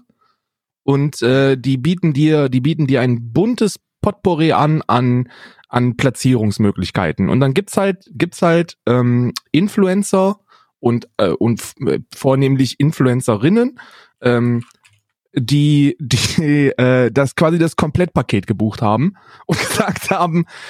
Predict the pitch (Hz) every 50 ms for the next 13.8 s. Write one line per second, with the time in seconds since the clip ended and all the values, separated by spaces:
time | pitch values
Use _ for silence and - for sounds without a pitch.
0 | - - - - 139 - - 135 - 156 180 208 220 - - 190 196 196 196 202
1 | 202 _ _ _ _ _ _ _ - - 180 214 233 - - 202 196 190 170 -
2 | - 139 143 143 175 196 196 - - 151 135 - - 139 170 208 185 196 - -
3 | 143 151 135 - - - 160 190 190 - - - - 160 175 196 - - 143 113
4 | 104 - - 110 104 98 110 117 127 139 - 123 120 110 104 107 104 101 101 104
5 | 104 101 - 135 156 190 - _ - - _ _ - 139 139 139 160 143 135 -
6 | _ - 262 247 208 170 147 - 104 110 107 101 107 107 104 104 104 104 95 98
7 | - - 101 95 85 92 - 107 131 180 _ - - - - - - 147 143 -
8 | 160 139 - - - - 160 - - 165 180 196 185 185 160 175 175 170 156 175
9 | 175 - - - - - - 131 127 117 120 160 196 220 214 - - 147 - -
10 | - 127 127 165 185 196 202 208 - - - 113 131 175 208 214 220 226 214 -
11 | - - 190 196 - _ _ _ _ _ _ _ _ _ _ _ _ _ _ _
12 | _ - - - - - 147 165 202 208 - 180 170 170 170 170 175 180 170 143
13 | - 139 135 131 139 139 135 131 117 107 117 131 127 127 127